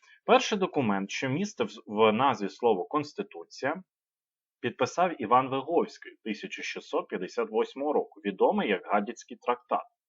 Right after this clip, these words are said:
Цей документ написаний латиною, буквально переклад назви «устрій», тобто «конституція».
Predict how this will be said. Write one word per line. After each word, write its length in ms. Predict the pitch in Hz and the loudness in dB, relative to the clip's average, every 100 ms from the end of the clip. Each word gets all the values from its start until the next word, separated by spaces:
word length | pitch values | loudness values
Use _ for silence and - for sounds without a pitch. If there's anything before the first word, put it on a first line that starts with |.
| _ _ - - - _ | _ _ -20 -20 -20 _
Цей 160 | 277 | 2
документ 460 | 269 233 160 190 - | 4 4 4 2 0
написаний 540 | 135 160 156 143 135 | -2 -2 -4 -4 0
латиною, 580 | 123 139 143 165 95 78 - _ _ | 4 4 4 0 0 -4 -18 _ _
буквально 500 | 101 - 123 113 98 | -14 8 10 10 6
переклад 460 | - 101 95 85 80 | 2 2 2 -2 -8
назви 440 | 107 143 160 160 170 _ - | 0 0 0 -8 -10 _ 2
«устрій», 460 | 151 143 - - _ _ | 2 2 -4 -20 _ _
тобто 300 | - 180 175 | -4 -2 -4
«конституція». 760 | 151 135 - 147 147 - - | -2 -4 -4 -8 -8 -14 -18